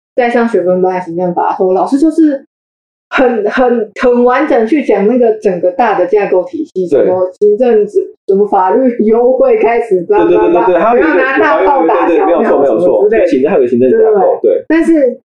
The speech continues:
Speaker 1: 那个，那个记账式它考试它就不会讲这些。
Speaker 2: 对，没错，没错，就像你讲的，没有错。
Speaker 1: 然后你就会觉得老师绕来绕去，好像都没有在讲法条欸，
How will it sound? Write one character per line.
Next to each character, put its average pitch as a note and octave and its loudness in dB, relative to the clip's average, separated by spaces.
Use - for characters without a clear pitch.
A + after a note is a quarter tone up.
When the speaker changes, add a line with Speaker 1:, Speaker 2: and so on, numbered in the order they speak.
Speaker 1:
那 C4+ 0
个， A3 2
那 B3 0
个 G#3+ 2
记 G#3+ -2
账 G#3+ 0
式 F#3+ 0
它 F#3+ -2
考 - -4
试 F#3 0
它 F#3 0
就 F#3 -4
不 - -4
会 - 0
讲 - -14
这 B2+ 2
些。 A#2+ -4
Speaker 2:
对， A#2 -2
没 A#2 -2
错， D3 0
没 G2 0
错， - -4
就 - 0
像 G#2 -2
你 G2 -6
讲 E2 -4
的， - -4
没 F2+ -4
有 F2+ -2
错。 - -20
Speaker 1:
然 D4+ 2
后 D#4+ 0
你 A#3 0
就 C#4 0
会 D#4+ 0
觉 A#3 0
得 A3+ -2
老 A3 0
师 C4 -6
绕 A#3+ 0
来 F3+ 2
绕 G#3 0
去， G3 -2
好 E4 -8
像 D4+ -2
都 D#4+ -2
没 C4+ 0
有 F#3 -2
在 B3 -2
讲 F#3 -6
法 - -4
条 - -4
欸， - -8